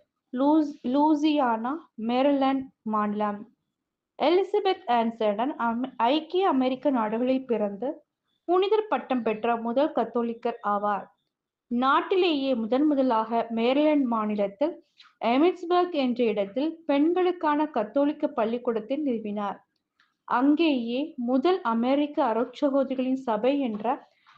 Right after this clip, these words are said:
அருட்சகோதரிகளின் கருணை இல்லம் நிறுவினார். இவர் நியூயார்க் சமூகத்தில் பிரபலமான டாக்டர் ரிச்சர்ட்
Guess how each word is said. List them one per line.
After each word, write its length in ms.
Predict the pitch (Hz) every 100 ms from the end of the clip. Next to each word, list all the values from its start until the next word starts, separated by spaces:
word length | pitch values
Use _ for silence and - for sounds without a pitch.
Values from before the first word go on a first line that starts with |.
| _ -
அருட்சகோதரிகளின் 960 | 269 392 403 - 359 339 330 330 320 330
கருணை 500 | 269 247 277 294 247
இல்லம் 420 | 240 226 247 269
நிறுவினார். 600 | 226 208 202 208 202 175 - _ _ _ _ _ _ _ _ _ _ _
இவர் 340 | - 277 294 269
நியூயார்க் 560 | 269 330 381 403 403 - _ _
சமூகத்தில் 800 | - 247 240 269 220 - 302 311
பிரபலமான 640 | 233 214 254 247 247 240
டாக்டர் 600 | 220 240 254 - 349 285
ரிச்சர்ட் 440 | 247 233 269 269